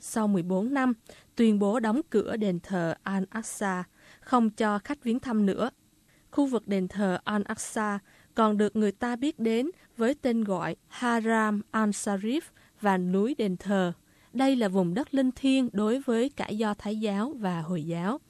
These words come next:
Căng thẳng bùng lên sau khi một giáo sĩ Do Thái sinh tại Mỹ, Yehuda Glick, bị bắn vào ngực và bụng vào thứ Tư, hai mươi chín tháng mười.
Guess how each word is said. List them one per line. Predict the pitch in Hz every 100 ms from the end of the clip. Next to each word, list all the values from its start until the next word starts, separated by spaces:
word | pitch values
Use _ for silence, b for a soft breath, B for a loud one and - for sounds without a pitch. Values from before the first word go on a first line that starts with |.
| B B B B B
Căng | - 247
thẳng | 233 226 262
bùng | 240 190
lên | 180 226 226 220 B
sau | - 240
khi | 226 247 226
một | 208
giáo | - 190
sĩ | 262 - - 220
Do | 220
Thái | 214 208 202
sinh | 294 247 214
tại | -
Mỹ, | 175 175 - 233 b b b -
Yehuda | 247 233 233 220 226 214 208 202 -
Glick, | 220 285 - - b b
bị | 190 -
bắn | 190 214 320
vào | 220
ngực | 180 185 - -
và | 180
bụng | 180 175 175 b b
vào | 190 185
thứ | 165 226 -
Tư, | 247 240 226 208
hai | 220 214
mươi | 202
chín | - 208 254
tháng | 269 277
mười. | 233 185